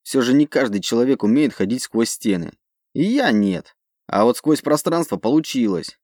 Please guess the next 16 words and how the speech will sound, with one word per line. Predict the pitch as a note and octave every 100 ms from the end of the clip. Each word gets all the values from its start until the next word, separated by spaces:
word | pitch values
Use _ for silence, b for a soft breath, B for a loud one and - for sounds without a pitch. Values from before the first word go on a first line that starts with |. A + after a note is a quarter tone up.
| _ _
Противник | - A2 - F#3+ B2+ A2
ожидал, | G#2+ C3+ D3+ C3
что | B2+
я | C3+ D3
выйду | A2+ D#3 A#2+
на | A2
него | A#2 D3+ D3
перед | A#2 G#2+
входом | - F3 C#3+ G2+
в |
самые | - D3 D#3+
доки | E3 E3+ C3+ G2
и | - G#2+
организовал | G#2 A2+ A#2 B2 D#3 E3 B2
мощный | G#2+ C#3 - C3
блокпост. | G2 A#2+ - - C3+ F2 -